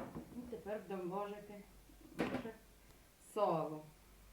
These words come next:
Ну, от виходить банка, тут кіло дев'ятсот п'ятнадцять.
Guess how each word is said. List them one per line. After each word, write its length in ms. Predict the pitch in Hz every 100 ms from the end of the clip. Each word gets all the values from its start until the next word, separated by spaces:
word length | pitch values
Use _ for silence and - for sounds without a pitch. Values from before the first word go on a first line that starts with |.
| - -
Ну, 140 | 202 285
от 160 | 226
виходить 480 | 240 247 247 214 180 160
банка, 400 | 185 220 285 269 -
тут 140 | 240 - -
кіло 300 | 220 262 302
дев'ятсот 580 | 247 202 185 226 226
п'ятнадцять. 600 | - 208 - 165 156 -